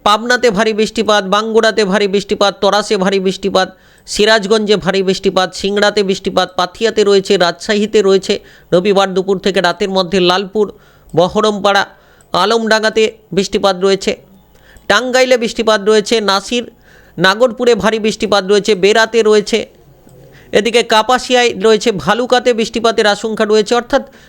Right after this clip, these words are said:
দেখা যাচ্ছে বাংলাদেশ জুড়ে সর্বত্র ভারী থেকে অতীব ভারী বৃষ্টিপাতের আশঙ্কা। কাপাসিয়াতে বৃষ্টিপাত লক্ষ্য করা যাচ্ছে।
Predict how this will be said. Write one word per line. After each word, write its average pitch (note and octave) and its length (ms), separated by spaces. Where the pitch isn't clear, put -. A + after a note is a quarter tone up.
দেখা G3 200
যাচ্ছে A#3 260
বাংলাদেশ A3 600
জুড়ে A3 180
সর্বত্র G#3 640
ভারী G3+ 280
থেকে B3 240
অতীব A3+ 440
ভারী G3+ 280
বৃষ্টিপাতের F#3+ 580
আশঙ্কা। F3+ 540
কাপাসিয়াতে B3+ 600
বৃষ্টিপাত A3 480
লক্ষ্য G3+ 260
করা A3 200
যাচ্ছে। A3 400